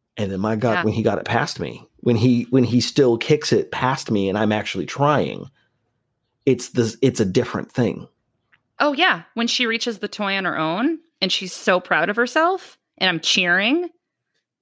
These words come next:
Speaker 1: But it's also, we have to kind of go moment by moment and not, and that's the biggest thing, is not projecting, not projecting, not assuming, not going like, "Oh, no, they need to, I want to,"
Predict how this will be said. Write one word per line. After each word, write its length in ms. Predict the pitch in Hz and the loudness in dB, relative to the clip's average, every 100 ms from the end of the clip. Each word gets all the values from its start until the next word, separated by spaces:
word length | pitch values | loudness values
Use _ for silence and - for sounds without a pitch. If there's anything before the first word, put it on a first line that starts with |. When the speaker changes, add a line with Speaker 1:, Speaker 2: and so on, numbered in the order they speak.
| _ - | _ -2
Speaker 1:
But 140 | 147 190 | 0 0
it's 140 | 185 | 0
also, 260 | 220 220 190 | 0 2 4
we 120 | 185 | 4
have 200 | 180 170 | 2 -2
to 60 | 165 | -4
kind 360 | - 175 170 165 | -4 -2 0 2
of 380 | 165 156 - - _ _ _ _ _ - | 0 -2 -12 -20 _ _ _ _ _ 0
go 120 | 147 147 | 2 4
moment 320 | 143 156 113 | 4 4 2
by 120 | 127 | 2
moment 420 | 123 147 147 120 | 4 4 2 0
and 180 | 113 117 | 0 0
not, 300 | 120 98 - - | 0 0 -4 -2
and 140 | 107 | 0
that's 160 | 107 - | 0 -2
the 80 | 92 | 0
biggest 280 | 107 98 | 0 0
thing, 120 | 95 85 | -4 -8
is 100 | 95 | -10
not 160 | - | -10
projecting, 680 | - 85 92 90 - - - | -12 -10 -10 -10 -14 -16 -10
not 180 | 98 - | -8 -4
projecting, 440 | 104 98 92 - 87 | -2 -2 -2 -6 -6
not 140 | 92 | -6
assuming, 680 | 87 - 110 104 92 82 71 - - - - | -4 0 2 2 0 -4 -10 -14 -20 -14 -4
not 160 | 104 101 | -2 0
going 200 | 104 101 | 0 0
like, 140 | 90 | -2
"Oh, 220 | 120 123 110 | 0 2 2
no, 260 | 117 117 | 4 2
they 180 | 101 113 | 2 2
need 280 | 117 117 113 | 2 0 2
to, 180 | 117 104 | 2 2
I 60 | |
want 320 | 101 113 - | 2 0 0
to," 180 | - 117 | 0 0